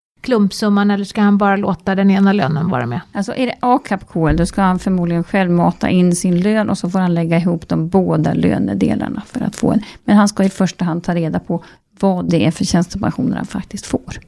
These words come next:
Speaker 1: Mm.
Speaker 2: i det här fallet.
Speaker 1: Mm.
Speaker 2: Eh, och i andra, de andra fallen mera generellt så ska man alltså vara, alltid vara vaksam om man har två arbetsgivare och du har en total inkomst på över fyrtiotusen. I, i den bästa av världar så är arbetsgivarna inom samma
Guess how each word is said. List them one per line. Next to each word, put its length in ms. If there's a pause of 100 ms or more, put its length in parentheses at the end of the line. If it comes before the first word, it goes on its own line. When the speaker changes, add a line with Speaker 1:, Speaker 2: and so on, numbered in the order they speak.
(120)
Speaker 1:
Mm. 120 (140)
Speaker 2:
i 60
det 60
här 120
fallet. 380
Speaker 1:
Mm. 220 (200)
Speaker 2:
Eh, 200
och 140
i 20
andra, 240
de 60
andra 220
fallen 340
mera 260
generellt 460
så 120
ska 180
man 160
alltså 260
vara, 120
alltid 300
vara 140
vaksam 640 (240)
om 200
man 180
har 320
två 420
arbetsgivare 960
och 120
du 80
har 140
en 100
total 560
inkomst 520
på 80
över 140
fyrtiotusen. 840 (480)
I, 40
i 240
den 120
bästa 280
av 80
världar 400
så 300
är 360 (120)
arbetsgivarna 640
inom 280
samma 360